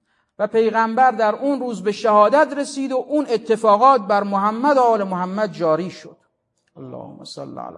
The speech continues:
محمد و آل محمد و عجل فرجهم. زینب کبری سلام الله علیها این چنین براءت خودش رو در اون فضا و خفقان نشون می‌ده. بالاتر از جنگ که نیست. تمام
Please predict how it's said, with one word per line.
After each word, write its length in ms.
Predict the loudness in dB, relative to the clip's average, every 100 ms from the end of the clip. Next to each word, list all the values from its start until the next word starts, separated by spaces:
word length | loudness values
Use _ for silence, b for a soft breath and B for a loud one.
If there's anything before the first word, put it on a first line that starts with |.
| -20 -20
محمد 520 | -16 -14 -10 -10 -10
و 80 | -10
آل 240 | -10 -12
محمد 580 | -18 -20 -18 -18 -18 -18
و 40 |
عجل 320 | -20 -20 -20 -20 -20
فرجهم. 400 | -20 -20 -20 -20 _ _ _ _ _ _ -12
زینب 480 | -4 -2 -2 -2
کبری 380 | -2 0 0 0
سلام 440 | 0 0 0 0 -2
الله 320 | -2 0 -2
علیها 500 | -2 -4 -2 0 -2
این 260 | -2 -8
چنین 680 | -6 -4 0 0 0 -2 -12 b b
براءت 600 | -2 2 6 6 4 2 0
خودش 400 | 0 0 -4 -4
رو 80 |
در 220 | 0 0 -2 -2
اون 340 | -2 -2 -6 -18 B B -2
فضا 480 | -2 0 2 4
و 120 | 2 -2
خفقان 680 | -2 -4 -2 0 0 0
نشون 260 | -4 -10 -10
می‌ده. 200 | -8 -4
بالاتر 500 | 2 2 2 0 0
از 220 | 0 -2
جنگ 240 | -4 -4
که 120 | -6 -6
نیست. 380 | -6 -6 -10 _ _ _ _ _
تمام 760 | -2 0 2 2 0 -2 -6